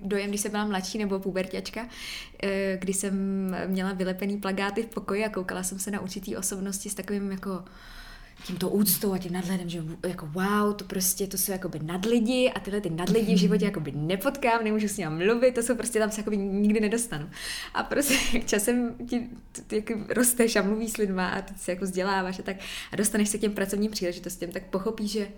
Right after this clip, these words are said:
Speaker 1: aha, to jsou jakoby taky jenom lidi, <laughs> a jako taky mají chuť si popovídat a taky chtějí jakoby něco
Speaker 2: Mhm.
Speaker 1: sdílet. Tak je to hezký, tak jako boří ten pocit, že aha, jo, jasně, ona prostě přijede a stráví s náma čas, to je úplně super.
Speaker 2: Mhm.
Speaker 1: To je krásný.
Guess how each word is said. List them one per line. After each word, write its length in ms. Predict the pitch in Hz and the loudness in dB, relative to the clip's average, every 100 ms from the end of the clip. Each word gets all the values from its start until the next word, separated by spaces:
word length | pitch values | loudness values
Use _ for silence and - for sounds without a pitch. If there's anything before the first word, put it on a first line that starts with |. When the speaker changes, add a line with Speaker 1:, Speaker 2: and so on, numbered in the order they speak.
| - - | -16 -10
Speaker 1:
aha, 280 | 156 247 427 | -2 0 0
to 80 | 320 | -2
jsou 100 | 277 | -2
jakoby 180 | 277 277 | -2 0
taky 240 | 254 330 | 4 6
jenom 180 | 466 440 | 8 8
lidi, 400 | 403 359 359 330 - - | 6 10 10 10 6 6
<laughs> 220 | 285 - | 6 6
a 40 | |
jako 160 | 233 247 | 4 4
taky 300 | - 180 320 | 2 2 6
mají 160 | 294 - | 6 6
chuť 200 | 311 311 | 6 6
si 100 | 339 | 4
popovídat 540 | 285 302 285 269 240 - | 2 0 2 4 4 2
a 40 | |
taky 280 | - 196 277 | -2 -2 -2
chtějí 320 | - - - | 0 2 2
jakoby 280 | 233 240 247 | 2 2 2
něco 180 | 190 254 | 2 2
Speaker 2:
Mhm. 80 | 247 | 2
Speaker 1:
sdílet. 400 | 208 202 220 233 - - - - - - | 0 0 -2 -4 -10 -8 -6 -4 -6 0
Tak 120 | 214 | 2
je 60 | 220 | 4
to 80 | 214 | 4
hezký, 240 | 202 208 | 4 0
tak 180 | 226 214 | 0 0
jako 160 | 202 | 0
boří 440 | 190 185 208 202 190 | 2 2 2 2 -2
ten 400 | - 180 185 190 | -2 -2 -4 -6
pocit, 340 | - 180 170 - | -6 -8 -8 -8
že 80 | |
aha, 240 | - 170 302 392 | -8 -8 -8 -8
jo, 140 | 240 311 320 | -6 -6 -6
jasně, 260 | 330 - 349 - | -8 -8 -10 -8
ona 100 | 247 | -8
prostě 260 | 240 202 202 | -6 -8 -8
přijede 380 | - 240 294 302 285 247 | -2 -2 -2 -6 -6 -10
a 40 | |
stráví 320 | 240 220 214 | -8 -8 -6
s 80 | 214 | -6
náma 220 | 214 214 | -8 -6
čas, 280 | 208 240 269 | -6 -8 -8
to 100 | - | -8
je 80 | 202 | -8
úplně 220 | 208 208 | -6 -6
super. 360 | - - - - | -6 -8 -8 -4
Speaker 2:
Mhm. 360 | 185 175 180 180 180 - | -4 0 0 0 -4 -10
Speaker 1:
To 80 | 208 | -10
je 40 | |
krásný. 400 | 202 - 214 - | -6 -6 -8 -12